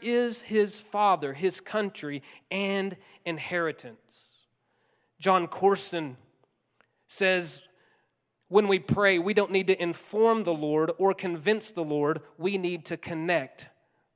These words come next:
with the Lord." In Matthew six eight, Jesus said the same thing. Jesus said, "For your Father knows what you need before you even ask." So, so prayer, eh, the goal of prayer, the goal of prayer is not to impress,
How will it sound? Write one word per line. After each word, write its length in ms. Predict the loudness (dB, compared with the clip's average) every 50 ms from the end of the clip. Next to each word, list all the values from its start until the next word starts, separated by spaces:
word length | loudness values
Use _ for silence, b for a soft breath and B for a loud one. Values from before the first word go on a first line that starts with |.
| _ _ _ _
with 220 | -8 -8 -8 -6 -6
the 100 | -8 -8
Lord." 320 | -8 -8 -12 -14 -16 -20 -20 -20 _ _ _ _ _ _ _ b b b b b b b b b b b b b _ -6
In 100 | -4 -2
Matthew 340 | 0 0 -2 -2 -2 -4
six 380 | -4 -4 -4 -4 -4 -4 -4 -6 -4
eight, 240 | -4 -4 -4 -4 -8
Jesus 340 | -6 -4 -4 -2 -2 -4 -6
said 240 | -4 -4 -4 -4 -4
the 60 | -6
same 340 | -6 -2 -2 -2 -2 -2 -2
thing. 300 | 0 0 0 2 0 -2
Jesus 360 | -4 -4 -4 -2 -4 -6 -4
said, 300 | 0 0 0 0 0 B B B B
"For 140 | B -2 0
your 160 | 2 0 0
Father 460 | -2 0 0 2 4 4 4 4 4 4
knows 340 | 4 6 6 6 4 4
what 240 | 2 0 0 0 -2
you 140 | -4 -4 -2
need 260 | -2 -2 -4 -4 -2
before 420 | -4 -4 -4 -4 -4 0 2 2 2
you 220 | 0 -4 -6 -8 -6
even 520 | -6 -4 -4 -4 -2 -2 -2 -2 -2 -6 -8 b b b b b b b b b b _ _
ask." 640 | -6 -4 -4 -4 -6 -8 -10 -12 -14 -14 -16 -20 _ _ _ _ _ _ _ _ _ _ B B B B B B B B B B
So, 320 | B -2 2 4 4 2 2 -4 -12
so 200 | -4 0 2 2
prayer, 600 | 0 0 -10 -8 -6 -2 -2 0 2 2 0 0 -2 B B B B
eh, 160 | -8 -8 -8 -8
the 140 | -8 -10
goal 340 | -8 -4 -2 0 0 0 0
of 180 | -2 -2 -4 -10
prayer, 460 | -14 -6 -2 -2 0 0 0 -2 -2
the 140 | -2 -4 -6
goal 500 | -4 -2 0 2 2 2 0 -2 -4 -4
of 160 | -6 -6 -6
prayer 240 | -4 -2 0 0 0
is 160 | 0 -2 -2
not 220 | 0 0 0 0
to 120 | -2 -4 -4
impress, 840 | -4 -4 -6 -6 -8 -8 -6 -6 -4 -6 -8 -10 -14 -18 -20 -20